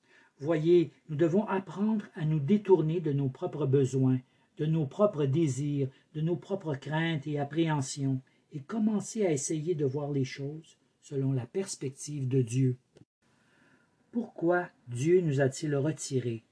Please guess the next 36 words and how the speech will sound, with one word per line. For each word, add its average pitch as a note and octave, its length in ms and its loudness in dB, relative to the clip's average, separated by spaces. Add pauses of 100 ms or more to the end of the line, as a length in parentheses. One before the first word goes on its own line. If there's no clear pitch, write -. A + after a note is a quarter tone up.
(120)
de C#3 140 2
nos D3 160 2
rassemblements B2+ 640 4
du A#2 140 -4
dimanche ? A2+ 760 -8 (720)
Pourquoi C#3+ 440 0
voudrait-il C3+ 600 2
enlever C3+ 380 4
un C#3 100 2
chrétien D3 480 -2
de C#3+ 100 0
son B2+ 200 -2
lieu B2 160 0
de B2 120 -2
travail, B2 560 -4 (460)
de C#3 60 -2
son D3 240 -2
école, C3 460 0 (520)
des C3+ 140 0
commerces, C3 760 0 (480)
en F#3 140 -4
le F3 120 6
confinant E3+ 500 0
dans D#3+ 180 4
sa E3+ 160 -4
maison, B2+ 460 2 (320)
sans G#3+ 260 -4
permettre F#3+ 600 -2
un D3 120 0
témoignage D#3 640 2
dans D3+ 140 2
le C3+ 120 6
monde D3+ 300 4
qui D3+ 120 -6
nous C3+ 180 2
entoure ? B2+ 500 -2